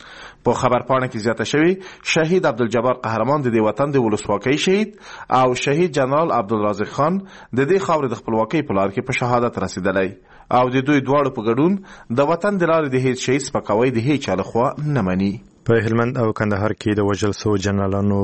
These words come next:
Speaker 2: په یاد په کونړ کې غونډه سوې ده. روح الله انوري تفصیل وړاندې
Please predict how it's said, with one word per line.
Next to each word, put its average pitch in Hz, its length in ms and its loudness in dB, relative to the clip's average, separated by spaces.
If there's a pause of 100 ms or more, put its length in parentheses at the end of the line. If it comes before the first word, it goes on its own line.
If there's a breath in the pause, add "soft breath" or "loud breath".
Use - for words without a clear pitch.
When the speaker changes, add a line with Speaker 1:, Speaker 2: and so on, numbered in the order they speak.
(120)
Speaker 2:
په 98 140 2
یاد 120 340 0
په 113 80 4 (720 loud breath)
کونړ 120 300 2 (140)
کې 120 140 2 (300)
غونډه 107 640 0
سوې 98 300 0
ده. 107 360 -2
روح 107 160 2
الله 120 220 0
انوري 104 320 -2
تفصیل 104 340 -4
وړاندې 98 280 0